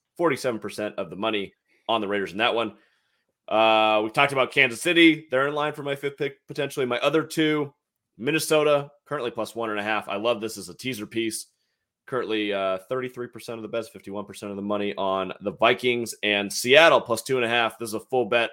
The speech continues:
on Kyler not playing or not being right. Forty-four percent of the bets, seventy-one percent of the money on Seattle. I also love this as a teaser piece. And my favorite teaser of the week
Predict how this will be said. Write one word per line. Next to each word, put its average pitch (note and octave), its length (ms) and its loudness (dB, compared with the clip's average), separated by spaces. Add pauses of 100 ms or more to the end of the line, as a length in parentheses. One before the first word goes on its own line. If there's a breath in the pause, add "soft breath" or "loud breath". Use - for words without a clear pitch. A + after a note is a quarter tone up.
(100)
on G2+ 220 -2
Kyler G#2+ 400 0
not G#2+ 280 -4
playing A2+ 300 -2
or F#2+ 120 -6
not G2+ 220 -4
being G2+ 200 -4
right. C3+ 300 6 (680)
Forty-four D3 460 4
percent A#2+ 420 -6
of G2+ 160 -4
the D#2+ 60 -14
bets, G2+ 280 -4
seventy-one G#2+ 360 -4
percent G2 280 -12
of F#2 60 -8
the F2+ 40 -14
money F2+ 300 -10 (300)
on F#2+ 220 -2
Seattle. G#2+ 600 0 (240)
I G2+ 100 4
also B2+ 240 4
love G#2+ 200 -2
this F#2+ 160 -6
as F#2+ 80 -6
a F#2 80 -8
teaser F#2 260 -6
piece. G2 240 -8
And F2+ 60 -14
my F2 80 -6
favorite C3 320 2
teaser A2 220 -8
of G#2 60 -4
the A#2+ 80 -4
week F#3+ 340 2